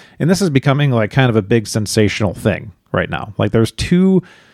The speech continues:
live streams you can watch, like, recorded live streams that are about an hour in total.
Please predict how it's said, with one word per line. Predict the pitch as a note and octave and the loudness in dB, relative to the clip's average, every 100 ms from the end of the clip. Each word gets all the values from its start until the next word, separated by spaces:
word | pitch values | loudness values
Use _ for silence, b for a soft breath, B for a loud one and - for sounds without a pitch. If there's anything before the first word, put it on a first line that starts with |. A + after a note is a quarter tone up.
| B - | B -10
live | A2+ A#2+ B2 - | 0 2 2 0
streams | B2 A#2+ G#2+ | 0 0 0
you | G#2+ | 0
can | A2+ | 0
watch, | G#2 F#2 - | 0 -2 -4
like, | F#2 F2+ | -8 -6
recorded | G2 - G#2+ F#2+ | -6 0 2 2
live | F#2+ F#2+ | -2 -4
streams | - F#2+ F#2 | -6 -8 -6
that | F#2 | -4
are | |
about | F2 F#2 | -4 -4
an | F2+ | -6
hour | F2+ F#2+ A#2 B2+ - _ | -8 -2 0 0 -6 _
in | A2 | -8
total. | G#2 A2+ B2+ C#3 | 0 2 2 -2